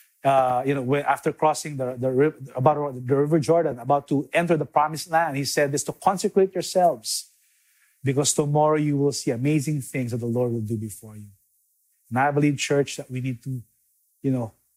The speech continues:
live holy lives, consecrate ourselves during this time.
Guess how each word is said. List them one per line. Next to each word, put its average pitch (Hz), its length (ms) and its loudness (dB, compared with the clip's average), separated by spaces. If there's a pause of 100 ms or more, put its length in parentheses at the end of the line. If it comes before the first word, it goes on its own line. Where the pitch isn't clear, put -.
(200)
live 147 280 2
holy 143 280 2
lives, 135 400 2
consecrate 156 520 0
ourselves 143 480 -2
during 139 220 0
this 135 240 -2
time. 151 500 -4